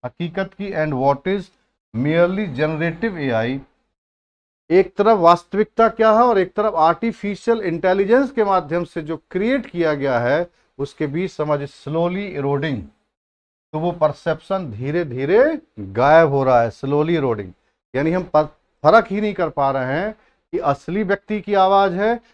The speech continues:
या आर्टिफिशियल इंटेलिजेंस के माध्यम से इस आवाज़ को क्रिएट किया गया। इतना सिमिलर हो जाता है कि व्यक्ति जो है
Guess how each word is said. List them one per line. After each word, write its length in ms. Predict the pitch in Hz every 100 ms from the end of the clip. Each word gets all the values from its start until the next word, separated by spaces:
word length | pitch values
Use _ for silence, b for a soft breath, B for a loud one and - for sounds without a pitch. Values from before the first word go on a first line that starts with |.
| _
या 100 | 147
आर्टिफिशियल 840 | 160 156 160 233 - 180 - 170 165
इंटेलिजेंस 680 | 143 151 143 139 180 185
के 120 | - 135
माध्यम 440 | 127 113 117 127
से 280 | - 185 214 _ _ _
इस 160 | 139 -
आवाज़ 520 | 117 113 139 160 -
को 80 | 208
क्रिएट 520 | - - 143 190 180
किया 300 | - 117 104
गया। 200 | 92 98 - _ _ 156
इतना 380 | 151 185 233
सिमिलर 440 | 240 - 175 208 233
हो 140 | 170
जाता 360 | 147 127 120 110
है 240 | 120 190
कि 540 | 196 _ _ _ - 143
व्यक्ति 560 | 156 170 - 226 240
जो 140 | 175 156
है 280 | 160 202